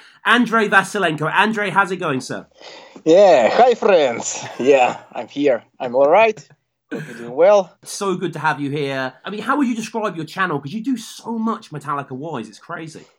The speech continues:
Speaker 2: I would describe it as, um, I try to not position my channel as only Metallica,
Speaker 1: Yeah.
Speaker 2: but it happened to be so.
Speaker 1: Sure.
Speaker 2: Especially in the light of recent copyright, as I call it, madness.
Speaker 1: Mm-hmm.
Speaker 2: Uh,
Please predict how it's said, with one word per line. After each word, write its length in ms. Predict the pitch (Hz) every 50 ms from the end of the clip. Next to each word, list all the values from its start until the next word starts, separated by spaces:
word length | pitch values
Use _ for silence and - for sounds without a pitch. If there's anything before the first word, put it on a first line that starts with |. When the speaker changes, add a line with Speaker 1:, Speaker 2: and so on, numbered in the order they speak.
| _ _ -
Speaker 2:
I 160 | 127 143 165
would 160 | 185 185 156
describe 600 | 143 151 147 - - 156 160 160 156 156 147 139
it 120 | 135 131 135
as, 320 | 135 131 127 123 117 123
um, 340 | 123 120 117 113 110 110 - _ _ _ _ -
I 140 | 185 214
try 420 | 202 202 - - 220 262 302 285 262
to 240 | - _ - - 190
not 420 | 196 208 202 202 196 196 _ _ _ _ _ _ _ _ _ _ -
position 480 | - 156 147 156 196 202 185 - 170 151
my 220 | 147 151 147 143
channel 360 | 147 - 170 160 156 151 151 -
as 420 | 143 143 147 147 143 139 131 131 147 - -
only 300 | 170 170 160 147 147 143
Metallica, 800 | 139 135 - - 208 226 220 202 180 160 - 139 123 117 113 _ _
Speaker 1:
Yeah. 140 | 92 113 -
Speaker 2:
but 240 | 160 185 196 185 _ -
it 120 | 220 202
happened 420 | - 226 233 226 233 202 185 -
to 100 | - 170
be 200 | 143 139 143 127
so. 380 | 120 - - 131 113 104 98 _ _ _ _ _ _ _
Speaker 1:
Sure. 200 | _ - 156 _ _ -
Speaker 2:
Especially 540 | 151 - - 208 214 208 - 208 180 175 160
in 100 | 156 151
the 80 | 156
light 300 | 160 165 165 160 160 -
of 180 | 151 143 131 -
recent 400 | 151 165 175 160 - 160 139 -
copyright, 680 | - 156 147 165 151 151 151 147 139 135 - - - _ _ _ _ _ _ _ -
as 100 | 123 117
I 40 | 135
call 180 | 131 - 143 131
it, 120 | 120 -
madness. 680 | 139 160 190 214 180 156 165 160 156 160 - - - _ _ _ _ _ _ _ _ -
Speaker 1:
Mm-hmm. 140 | 104 104
Speaker 2:
Uh, 280 | 120 131 135 135 131